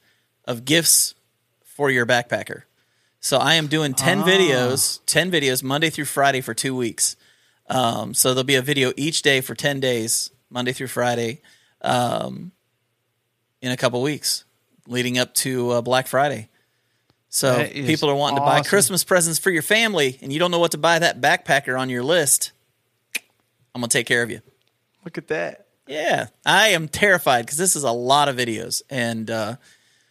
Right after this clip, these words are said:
Speaker 1: one video takes many, many hours to do. And so doing ten videos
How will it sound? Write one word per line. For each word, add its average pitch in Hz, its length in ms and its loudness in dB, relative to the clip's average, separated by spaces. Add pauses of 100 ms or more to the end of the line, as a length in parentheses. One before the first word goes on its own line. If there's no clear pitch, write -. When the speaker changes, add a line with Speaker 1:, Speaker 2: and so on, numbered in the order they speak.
(140)
Speaker 1:
one 190 360 2
video 175 300 4
takes 135 280 0
many, 165 280 0
many 151 320 0
hours 127 420 0
to 117 120 -4
do. 113 320 -2 (160)
And 123 240 -2
so 123 420 2 (600)
doing 185 260 2
ten 208 320 4
videos 135 760 2